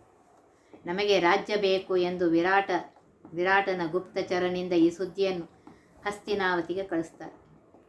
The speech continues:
ಆದರೆ ದುಷ್ಟ ದುರ್ಯೋಧನಾದಿಗಳು ಪಾಂಡವರಿಗೆ,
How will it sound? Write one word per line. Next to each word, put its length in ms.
ಆದರೆ 400
ದುಷ್ಟ 300
ದುರ್ಯೋಧನಾದಿಗಳು 1000
ಪಾಂಡವರಿಗೆ, 760